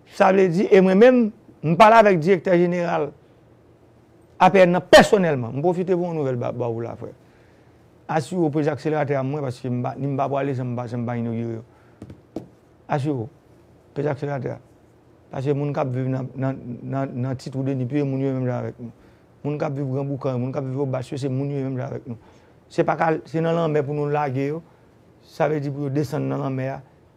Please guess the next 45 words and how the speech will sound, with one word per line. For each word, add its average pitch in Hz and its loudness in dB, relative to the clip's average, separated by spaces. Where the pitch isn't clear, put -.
Epi 139 -4
gen 147 -2
de 147 -2
lè, 139 0
lè 139 -4
yo 135 -4
malad, 139 -4
se 135 -10
sou 131 -12
do 247 10
pou 208 -2
yo 160 -4
pote, 151 -4
pou 143 -4
yo - 0
al 131 -4
mete 127 -6
yo 127 -6
nan, 117 -6
nan 120 -6
chaloup. 110 -8
Yo 151 2
bezwen 143 0
debakadè 135 -4
kote 127 -6
pou 117 -10
chaloup 127 -8
la 117 -6
rive. 120 -6
Epi 131 -2
pou 127 -2
yo 127 -6
ka 120 -4
desann 123 -6
a, 117 -10
avèk 113 -6
pye 113 -4
yo, 120 -6
yo 131 -2
ale 110 -4
lakay 104 -12
yo. - -16
Se - -6
pou - -8
sa - -14